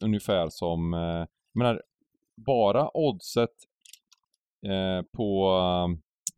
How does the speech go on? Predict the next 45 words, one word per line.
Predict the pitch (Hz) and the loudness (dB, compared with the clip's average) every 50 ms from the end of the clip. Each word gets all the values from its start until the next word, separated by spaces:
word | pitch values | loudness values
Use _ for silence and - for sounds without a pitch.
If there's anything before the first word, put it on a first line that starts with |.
| _ 139 | _ -8
eh, | 90 87 87 87 85 85 - | -6 -4 -4 -4 -4 -2 0
Brighton | 135 139 127 98 87 - _ - 156 165 | 2 2 4 2 0 -2 _ -2 0 2
var | 156 127 | 2 2
ju | 123 | 4
under | 123 120 107 95 - | 4 4 2 2 0
två | - 101 | 0 0
gånger | 92 92 87 | 0 0 0
pengarna | - 107 90 82 80 82 | 0 0 -2 0 0 -2
mot | 82 - - | -2 -4 -4
Leicester | 82 87 80 - - - - 127 | -4 -4 -4 -4 -6 -8 -8 -4
borta, | 156 160 - - 85 | -4 -4 -4 -4 -4
va? | 82 - 127 - _ _ - - _ _ _ _ - - | -4 -4 -4 -6 _ _ -20 -20 _ _ _ _ -8 -4
Eh, | 87 85 87 | -2 0 2
nu | 104 110 | 2 4
var | 101 120 | 6 4
det | 123 123 | 4 4
lite | 127 - 131 | 2 0 0
skillnad | - 131 123 107 117 110 | 0 0 2 4 2 2
på | 117 | 2
Leicester-laget | 117 120 110 - - 101 98 95 104 123 - | 2 0 0 0 0 2 2 4 2 2 0
då, | 113 | 0
de | 104 104 | 0 0
har | 101 | 0
fått | 98 | -2
tillbaka | - 98 98 92 - 92 | -2 -2 -2 -2 -2 -6
lite | 92 - | -12 -10
spelare | - - 107 101 92 95 | -6 -4 -2 -2 0 -2
och | 90 | -2
så | 95 | -2
vidare, | 95 95 87 87 85 87 | -2 -2 0 0 0 0
men, | 90 90 90 87 - | 0 0 -2 -2 -2
men | 98 98 95 | -2 0 0
jämfört | 101 95 - 85 - | 0 -2 -2 -4 -8
med | 92 - | -10 -8
Spurs | - - 104 127 147 139 - | -2 0 0 0 0 0 -4
som | - 117 | -6 -6
står | 104 - - 107 98 92 | -6 -6 -4 -2 -2 -2
i | 92 90 - _ _ _ _ _ - - - | -2 -4 -6 _ _ _ _ _ -14 -8 -2
två | 139 117 104 | 0 0 0
femton, | - - 107 101 95 87 - - 90 - | 2 2 2 2 2 0 -2 -4 -8 -6
två | - 87 85 | -6 -8 -6
tjugo | - - - 117 104 90 85 82 90 - | 0 0 2 2 2 -2 -4 -4 -6 -8
på | - - | -6 -4
bortaplan | 127 120 - - 90 - 90 87 85 85 | -4 -4 -4 -4 -6 -4 -2 0 0 0
mot, | 85 85 82 - | -2 -2 -4 -6